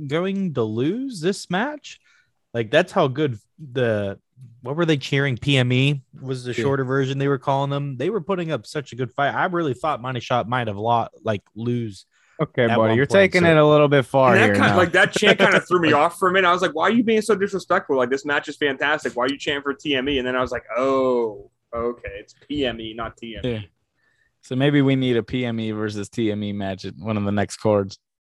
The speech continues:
Speaker 4: You
Speaker 1: Oh,
Speaker 4: know,
Speaker 1: that'll be
Speaker 4: honestly, like,
Speaker 1: confusing
Speaker 4: at this
Speaker 1: with
Speaker 4: point
Speaker 1: chants.
Speaker 4: with, yeah,
Speaker 1: <laughs>
Speaker 4: at this point with the way the tag team division is and all these different ta-, like, I know Conquest is doing it, but I wouldn't mind seeing I W C do some sort of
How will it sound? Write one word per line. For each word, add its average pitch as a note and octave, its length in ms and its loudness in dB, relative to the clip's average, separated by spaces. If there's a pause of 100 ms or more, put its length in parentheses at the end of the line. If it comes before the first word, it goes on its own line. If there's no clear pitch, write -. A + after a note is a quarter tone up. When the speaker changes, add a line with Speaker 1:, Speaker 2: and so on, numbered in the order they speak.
Speaker 4:
You A#2+ 60 2
Speaker 1:
Oh, - 60 6
Speaker 4:
know, - 40 6
Speaker 1:
that'll G#2 160 6
be F3+ 60 6
Speaker 4:
honestly, A#3 380 2
like, - 120 6
Speaker 1:
confusing - 240 2
Speaker 4:
at - 60 -16
this F#3+ 180 4
Speaker 1:
with G#2+ 100 -2
Speaker 4:
point A#3 140 4
Speaker 1:
chants. A2 220 2
Speaker 4:
with, D#3+ 140 2 (400)
yeah, C#3 280 -2 (540)
Speaker 1:
<laughs> - 0 - (260)
Speaker 4:
at D3 140 -2
this B3 160 2
point B3 320 2
with F#3+ 100 2
the F3+ 80 2
way D3+ 320 2
the G#3 140 -2
tag C#3 340 -2
team C#3+ 160 -6
division C#3+ 420 -2
is C#3 460 -4 (120)
and A#2+ 420 -6 (280)
all C#3 280 -6
these C3+ 260 -6
different C3+ 360 -6
ta-, C3+ 180 -8
like, C3 200 -4 (800)
I C#3 100 0
know F3 140 2
Conquest C#3+ 640 -2
is B2+ 140 -14
doing C3 260 -6
it, C#3 220 -4 (160)
but C3 120 -4
I C#3 140 0
wouldn't G#3+ 300 0
mind C#3+ 340 -2
seeing B2 260 -12
I B2 140 -2
W B2 320 -4
C B2 240 -8
do B2 320 -4
some A#2+ 260 -4
sort B2 300 -8
of A2+ 160 -10